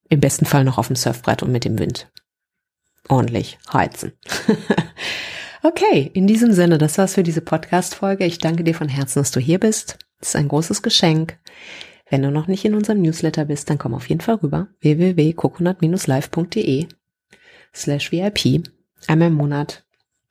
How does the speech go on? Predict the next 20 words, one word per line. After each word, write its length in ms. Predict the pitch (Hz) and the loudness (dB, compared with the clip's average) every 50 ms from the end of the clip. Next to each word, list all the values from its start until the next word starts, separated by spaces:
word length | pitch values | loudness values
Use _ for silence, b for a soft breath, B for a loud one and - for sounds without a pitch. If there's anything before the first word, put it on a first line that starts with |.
| _ _ _ _ _ _ - - | _ _ _ _ _ _ -10 -6
maximal 560 | 147 139 139 143 - - - 151 139 143 143 135 | -6 -6 -6 -6 -4 -2 -2 0 0 0 -2 -4
zweimal 580 | - - - 139 139 139 139 139 139 139 139 | -4 -6 -2 0 0 0 0 2 2 2 2
in 120 | 143 143 147 | 2 0 0
Sonderfällen, 540 | 156 151 160 175 180 - - 160 147 147 | 2 2 4 2 2 2 0 0 0 2
wenn 100 | 143 135 | 0 -2
irgendwas 340 | 139 - 139 139 143 151 - | -2 -2 -2 -2 -4 -6 -6
Besonderes 460 | - 143 139 143 139 139 139 143 135 | -4 -4 -2 -2 -2 -2 -2 -2 -2
ist, 200 | - 143 143 - | -2 -4 -2 -4
aber 100 | 139 143 | -4 -2
in 80 | 139 135 | -2 -2
der 100 | 139 139 | -2 0
Regel 220 | 156 170 185 190 | 0 2 2 2
einmal 220 | 170 156 151 151 147 | 2 2 2 0 0
im 80 | 139 | -2
Monat 400 | 135 135 135 135 135 131 - - B B B B B B B B B B | -2 -2 -2 -2 -2 -4 -6 -12 B B B B B B B B B B
bekommst 460 | _ - 339 - - 254 233 - - - | _ -4 0 2 2 2 2 0 0 -2
du 40 | |
von 220 | 202 - - 185 175 | 0 2 2 0 2
uns 420 | - 160 156 156 156 156 - - _ - _ | 2 0 0 0 -2 -4 -6 -12 _ -14 _
Post 380 | - - - - - - - | -6 -4 -2 -2 -2 -4 -6